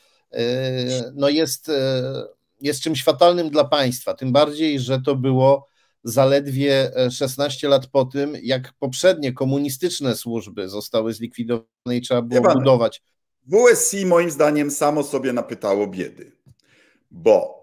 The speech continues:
Speaker 2: oni się wzięli z, e, oni zdaje się chcieli się przypodobać Wałęsie, e, e, i wzięli na tapetę, e, ówczesną a-, e, tą antywałęsowską prawicę,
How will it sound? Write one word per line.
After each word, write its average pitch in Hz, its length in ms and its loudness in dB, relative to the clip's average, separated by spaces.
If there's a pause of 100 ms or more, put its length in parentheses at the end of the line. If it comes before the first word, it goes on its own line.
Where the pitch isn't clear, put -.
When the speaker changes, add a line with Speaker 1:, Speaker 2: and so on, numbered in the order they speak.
Speaker 2:
oni 226 280 -6
się 180 160 0
wzięli 156 460 -2
z, 127 220 -10
e, 127 180 -8
oni 214 320 -4
zdaje 165 260 4
się 160 140 0
chcieli 147 260 0
się 139 140 2
przypodobać 120 640 4
Wałęsie, 92 840 4 (1200)
e, - 40 -6
e, 110 420 6 (1000)
i 208 300 -8
wzięli 170 460 4
na 156 140 6
tapetę, 151 880 6
e, - 60 -12 (340)
ówczesną 156 640 4
a-, 139 280 2
e, 117 240 -6
tą 120 280 -4
antywałęsowską 123 1000 0
prawicę, 87 840 -2